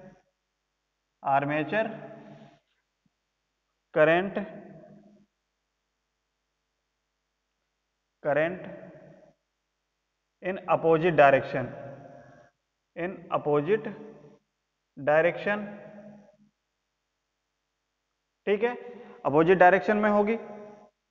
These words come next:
या opposite direction कह सकते हैं यार, reverse हो जाएगी।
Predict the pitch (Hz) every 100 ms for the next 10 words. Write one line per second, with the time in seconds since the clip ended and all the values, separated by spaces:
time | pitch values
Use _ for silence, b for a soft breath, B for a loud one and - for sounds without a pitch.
0 | _ _ _ _ _ _ _ _ _ -
1 | 151 175 175 196 175 175 185 202 196 196
2 | 202 208 185 202 156 160 180 190 190 190
3 | 202 202